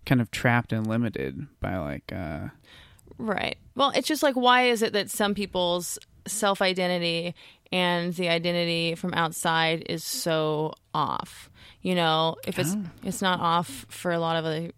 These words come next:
Speaker 2: parts of their identity. I mean, for some people it is, right? Like, if people see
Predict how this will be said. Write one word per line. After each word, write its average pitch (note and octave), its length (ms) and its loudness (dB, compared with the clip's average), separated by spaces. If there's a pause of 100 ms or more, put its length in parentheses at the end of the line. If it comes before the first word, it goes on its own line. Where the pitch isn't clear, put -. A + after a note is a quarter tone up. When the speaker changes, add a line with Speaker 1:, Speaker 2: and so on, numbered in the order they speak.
(160)
Speaker 2:
parts E3 220 -2
of F3+ 60 -2
their D#3 120 0
identity. D#3 640 -2 (520)
I F#3+ 40 0
mean, G3 120 4
for G#3 100 2
some A3+ 160 4
people F3+ 200 4
it G3+ 80 6
is, E3+ 260 4
right? E3+ 260 4
Like, D#3+ 140 0
if F3+ 100 -4
people F#3 440 2
see F3+ 320 -2